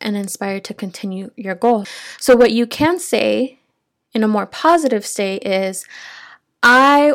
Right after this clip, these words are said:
want to feel healthy and lean. I want to look and feel my best. I want to feel confident in my body." And having, what having a more positive why will help you do is to stay motivated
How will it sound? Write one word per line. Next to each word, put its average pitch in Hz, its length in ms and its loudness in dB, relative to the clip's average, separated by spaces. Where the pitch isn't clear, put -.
want 214 400 -2
to - 300 -8
feel 208 560 -2
healthy 202 640 -6
and 185 320 -10
lean. 185 640 -8
I 214 200 2
want 220 260 -2
to 214 120 -6
look 262 380 2
and 240 120 0
feel 220 240 -4
my 185 380 -10
best. 262 500 2
I 202 120 0
want 208 240 -6
to 220 100 -14
feel 208 220 -6
confident 214 580 -4
in 196 100 -8
my 196 160 -10
body." 190 520 0
And 226 140 0
having, 269 480 4
what 254 340 2
having 294 360 2
a 320 180 2
more 226 280 2
positive 214 680 0
why 190 560 2
will 226 200 -2
help 208 280 -4
you 208 340 -4
do 302 260 4
is 240 180 2
to 240 100 0
stay 214 240 -2
motivated 214 800 0